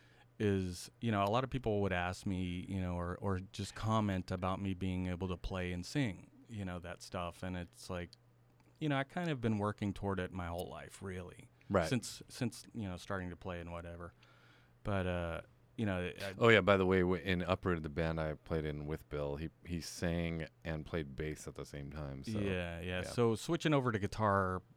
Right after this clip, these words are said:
Speaker 1: um, in Creeping Death and, and having to play that stuff,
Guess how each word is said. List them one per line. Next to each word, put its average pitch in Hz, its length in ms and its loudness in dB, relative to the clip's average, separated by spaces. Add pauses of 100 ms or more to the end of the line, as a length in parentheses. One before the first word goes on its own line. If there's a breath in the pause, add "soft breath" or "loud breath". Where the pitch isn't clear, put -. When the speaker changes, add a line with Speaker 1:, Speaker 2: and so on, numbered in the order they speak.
(100)
Speaker 1:
um, 87 500 -6 (220)
in 95 320 0
Creeping 90 340 -4
Death 87 280 0
and, 87 220 -4 (560 soft breath)
and 90 140 -2
having 95 200 0
to 90 60 0
play 92 220 0
that 90 240 -2
stuff, - 600 -6